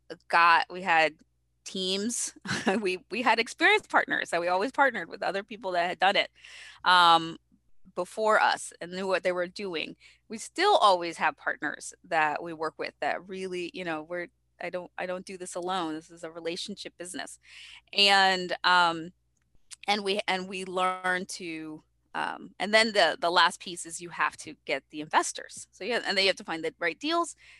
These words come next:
and then you have to find investors that will trust in, you have to build your, the, the know, like, and trust factor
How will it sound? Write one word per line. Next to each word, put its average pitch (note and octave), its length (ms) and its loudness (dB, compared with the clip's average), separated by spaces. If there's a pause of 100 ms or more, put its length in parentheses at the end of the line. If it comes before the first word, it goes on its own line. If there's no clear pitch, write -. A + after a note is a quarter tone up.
(180)
and F#3+ 160 -8
then F3+ 100 -2
you F#3+ 60 -2
have F#3 120 0
to F#3+ 100 -12
find E3 380 0
investors F3+ 640 -2
that E3 220 0
will D#3+ 320 -4 (920)
trust - 420 4
in, G3+ 180 0
you G3+ 80 0
have F#3+ 140 2
to G3 80 -2
build F#3+ 400 -2 (320)
your, E3+ 500 -4 (180)
the, D#3+ 140 -10 (360)
the F3 160 -6
know, F#3 420 -4
like, A3+ 240 2
and E3+ 100 -6
trust - 360 0
factor - 540 -2